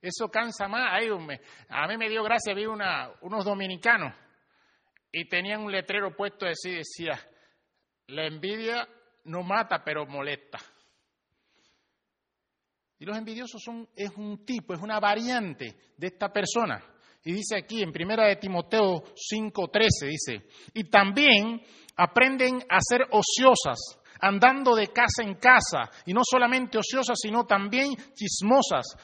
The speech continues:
entremetidas, hablando lo que no debieran". Ese es un comportamiento de casa en casa, ociosas. Pablo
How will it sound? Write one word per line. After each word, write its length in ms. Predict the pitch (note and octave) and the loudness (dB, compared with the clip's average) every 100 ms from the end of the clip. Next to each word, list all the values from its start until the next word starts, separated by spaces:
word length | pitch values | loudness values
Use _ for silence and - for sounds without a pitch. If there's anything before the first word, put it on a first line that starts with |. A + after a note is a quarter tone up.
| - | -14
entremetidas, 1000 | - G3+ A3 G#3 G3+ F#3+ C4+ B3+ D3 - - - | -8 -6 -2 0 0 -2 -6 0 0 -2 -12 4
hablando 1000 | F#3 G3 A#3+ B3+ B3+ C4+ C4 - - - | 6 8 4 4 4 4 4 -6 -20 -6
lo 240 | F3 F#3+ | 2 2
que 180 | F3+ E3+ | 2 -2
no 540 | F#3 A3 B3+ - _ _ B2 | 2 0 0 -6 _ _ -6
debieran". 840 | B2 C#3+ D3+ E3+ D#3+ A#2 G#2+ E2+ _ _ _ _ _ _ _ _ _ _ _ _ _ | 0 0 2 2 2 2 -4 -14 _ _ _ _ _ _ _ _ _ _ _ _ _
Ese 200 | D#3+ A3+ | -14 -14
es 60 | G#3 | -14
un 140 | A#3 _ _ _ _ _ _ _ _ _ _ _ _ _ | -16 _ _ _ _ _ _ _ _ _ _ _ _ _
comportamiento 1080 | E3 D#3+ E3 D#3+ D3+ D#3+ G#3+ B3+ B3 D4 _ _ _ | -12 -8 -8 -6 -8 -8 -10 -12 -12 -16 _ _ _
de 180 | D3 - | -12 -10
casa 440 | A#3+ C4 D4 D4 _ | -12 -10 -12 -14 _
en 200 | D3 C3+ | -18 -18
casa, 500 | _ A2+ F#2+ - E2+ _ _ _ _ _ _ _ _ _ _ _ _ | _ -8 -8 -16 -20 _ _ _ _ _ _ _ _ _ _ _ _
ociosas. 880 | C#3 - - D#3+ D3+ - - - _ _ _ _ _ _ - | -18 -16 -14 -14 -14 -18 -20 -20 _ _ _ _ _ _ -8
Pablo 440 | F3 G#3 B3 | -6 -8 -14